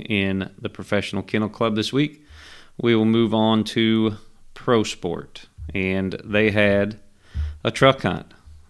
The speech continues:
Uh, Adamsville, Tennessee, uh, first place, and the truck winner, because he needed it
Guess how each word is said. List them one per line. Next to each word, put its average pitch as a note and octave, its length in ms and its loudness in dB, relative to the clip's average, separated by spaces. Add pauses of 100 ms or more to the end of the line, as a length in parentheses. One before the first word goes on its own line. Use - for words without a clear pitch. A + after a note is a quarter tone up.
Uh, G2 300 -2
Adamsville, G#2+ 600 4
Tennessee, B2 760 0 (840)
uh, G2 300 4
first A#2+ 420 2
place, B2 540 2 (180)
and G2 560 0 (300)
the A2+ 360 0 (140)
truck - 380 0
winner, A2+ 300 2
because G#2+ 340 -2
he C#3+ 120 6
needed G2+ 340 4
it - 240 -2